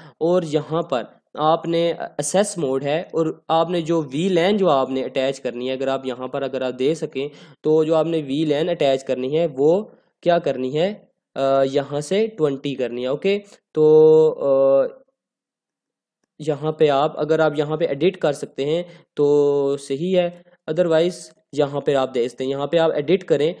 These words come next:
तो यहाँ पे आपको ऑप्शन दे रहा है कि आपने ये जो वी लैन है ये आपने किसके साथ अटैच करनी है, क्या एसई के साथ या सीएस के साथ। तो हमारे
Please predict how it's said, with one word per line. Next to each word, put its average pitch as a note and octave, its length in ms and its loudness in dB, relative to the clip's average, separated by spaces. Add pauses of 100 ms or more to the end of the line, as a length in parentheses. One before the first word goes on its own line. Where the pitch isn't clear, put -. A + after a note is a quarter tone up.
(180)
तो D#3 100 4
यहाँ D#3+ 260 2
पे F#3 100 0
आपको F3+ 360 4
ऑप्शन F3 340 0
दे C3+ 160 0
रहा C3 120 0
है C#3 60 2
कि D#3 140 -4
आपने F3+ 480 2
ये F3 300 0
जो F#3+ 180 2
वी C3 240 -6
लैन B2+ 220 -4
है C#3 180 -4 (440)
ये E3 60 4
आपने F3 200 4
किसके A3+ 260 -2
साथ F3+ 160 0
अटैच C3+ 320 -4
करनी B2+ 220 -6
है, C3+ 60 -2
क्या D3+ 280 0
एसई G#3+ 280 0
के A#3 100 2
साथ G#3 240 2
या F3+ 140 -2
सीएस D#3 440 -2
के C3+ 100 -6
साथ। A#2 240 -6 (280)
तो F#3+ 100 2
हमारे F#3 180 2